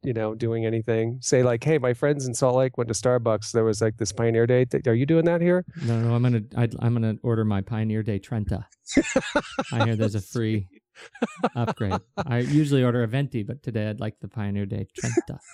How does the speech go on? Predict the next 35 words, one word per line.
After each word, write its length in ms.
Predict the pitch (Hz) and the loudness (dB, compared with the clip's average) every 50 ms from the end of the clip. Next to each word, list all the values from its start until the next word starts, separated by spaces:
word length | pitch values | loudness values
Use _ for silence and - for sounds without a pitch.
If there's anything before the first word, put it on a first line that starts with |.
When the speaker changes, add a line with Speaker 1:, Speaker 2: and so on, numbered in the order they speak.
| - - - - - - - - 247 - - - - - - - - | -12 -12 -10 -10 -12 -12 -6 -6 -6 -6 -6 -12 -20 -20 -12 -6 -4
Speaker 1:
<laughs> 20 | 262 - _ _ _ _ | -4 -4 _ _ _ _
Speaker 2:
I'm 80 | 147 120 | -6 -4
gonna 140 | 110 110 | -4 -4
go 140 | 107 110 113 | -2 -4 -4
big 340 | 107 101 127 135 143 117 104 | -2 -2 0 0 0 -2 -4
on 160 | 110 120 127 | -6 -8 -8
Pioneer 380 | - - 127 127 123 - 160 165 | -8 -8 -8 -8 -8 -8 -10 -10
Day. 160 | - 151 139 - _ _ _ _ _ _ _ _ _ _ _ _ - 160 | -12 -14 -14 -16 _ _ _ _ _ _ _ _ _ _ _ _ -10 -6
Speaker 1:
Uh. 460 | 139 135 127 127 127 123 123 120 113 107 104 101 80 - - - - - - - - - _ _ _ _ _ _ - | -6 -4 -4 -4 -4 -4 -4 -4 -4 -4 -6 -8 -10 -12 -16 -20 -20 -20 -20 -20 -20 -20 _ _ _ _ _ _ -2
Speaker 2:
Uh, 460 | - 160 151 143 139 135 135 135 - - | 0 2 2 2 2 0 0 -2 -2 -2
okay, 300 | 160 143 - - - - 127 | -4 -4 -4 -10 -14 -14 -8
now 360 | 117 143 147 147 139 113 117 - 131 | -4 -2 -2 0 -2 -4 -8 -10 -10
do 120 | 127 123 | -8 -8
we 120 | 113 110 95 | -8 -8 -8
have 160 | 101 98 90 | -10 -14 -14
some 120 | - - | -16 -20
follow-up? 440 | - - - - - - - - - _ _ _ _ _ _ _ _ _ _ _ _ _ - - _ _ _ | -20 -20 -20 -20 -20 -20 -20 -20 -20 _ _ _ _ _ _ _ _ _ _ _ _ _ -20 -20 _ _ _
Didn't 240 | - 143 156 180 175 | -4 -4 -2 -2 -4
we 140 | 170 165 151 | -4 -6 -8
from 200 | - - 156 139 | -8 -6 -4 -2
last 220 | 135 139 139 - | -2 -2 0 0
week? 80 | - 156 | 2 2
You've 100 | 180 220 | 2 2
been 120 | 349 277 | 2 0
keeping 360 | 202 - 240 220 - 185 147 | 2 2 2 2 4 2 2
a 60 | 135 123 | 2 2
dutiful 420 | 117 143 170 170 151 - - 123 117 | 4 4 4 2 2 0 -2 -2 0
list. 340 | 123 127 98 87 - - - | 0 0 -2 -2 -6 -8 -4
I 120 | 101 101 | -2 0
know 180 | 107 110 123 139 | 2 2 2 2
that 220 | 131 117 - - | 0 0 -2 -4
you 80 | - 78 | -6 -8
have. 180 | 85 - - - | -8 -6 -4 -4
Speaker 1:
Well, 260 | 139 127 123 120 - _ | -2 -2 -4 -6 -8 _
I 180 | 120 127 139 127 | -2 0 0 -2